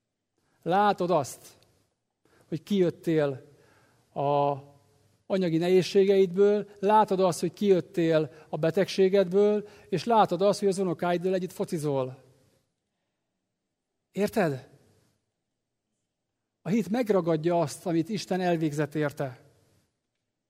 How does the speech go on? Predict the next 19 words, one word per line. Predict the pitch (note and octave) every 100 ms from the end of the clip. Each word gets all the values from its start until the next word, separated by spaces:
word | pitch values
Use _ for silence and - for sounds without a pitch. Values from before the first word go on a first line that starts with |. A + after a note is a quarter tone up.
| _ _ -
A |
szellemi | D#3+ B3 A#3+ A#3
világ | G#3+ A3+ A3+ A3+ G#3 - -
valóságosabb, | G3 C4+ C#4 F#3+ - F3+ E3 D#3 E3+
mint | E3+ F3
a |
fizikai. | D#3+ D#3 D#3+ D#3+ D3 C#3 B2+ _ - -
A | -
szellemi | A#3 A#3 A3
világ | G3+ A#3 A#3 A3+ A3 A3 - - _
tartósabb, | - B3+ C4 - F#3 D3+ D#3 C#3 C3+ - -
a | -
szellemi | A#3+ A#3+ A3
világ | G#3+ A3 A3+ G#3+ G#3 -
szilárdabb, | - C4 C4+ G3+ D#3+ D#3+ D3 C#3 C3+ -
mint | F#3+ F3+
ez | E3+
a |
fizikai. | - F3 E3+ - D#3 C#3+ B2+